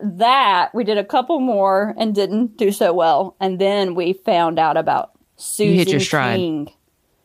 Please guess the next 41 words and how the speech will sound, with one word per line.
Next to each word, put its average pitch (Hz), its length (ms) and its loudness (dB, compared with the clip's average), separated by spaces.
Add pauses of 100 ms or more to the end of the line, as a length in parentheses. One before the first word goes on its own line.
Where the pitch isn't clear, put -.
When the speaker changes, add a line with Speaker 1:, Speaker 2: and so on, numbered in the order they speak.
(100)
Speaker 2:
Uh-oh. - 220 -4
Speaker 1:
Susan's 185 460 -2
pageantry 175 760 -4
connection 151 540 -10
in 147 240 -10
Ru-, 170 300 -6 (100)
in, 175 220 -8
in 151 160 -8
Rocky 185 340 -2
Mount, 160 260 -6
North 160 220 -10
Carolina. 147 420 -10 (500)
Speaker 2:
How 180 200 -2
far 170 200 0
of 139 60 -4
a 143 60 -8
drive 147 220 -2
was 147 140 -6
that? - 260 -6 (240)
Speaker 1:
Three 208 260 2
hours. 180 480 0 (580)
Speaker 2:
You 220 140 0
Speaker 1:
So 254 60 0
Speaker 2:
drove 202 180 0
how 196 120 2
Speaker 1:
after 196 60 0
Speaker 2:
many 190 140 2
Speaker 1:
that, 175 80 0
Speaker 2:
times 175 260 0
a 170 80 0
week? 156 300 -2 (320)
Speaker 1:
once 220 240 -4
a 254 60 2
week, 208 440 0
every 220 240 0
Sunday. 196 540 -2 (1160)
Speaker 2:
A 196 80 0
Speaker 1:
Drive. - 20 0
Speaker 2:
six-hour 240 640 2
round 151 360 2
trip? - 380 -6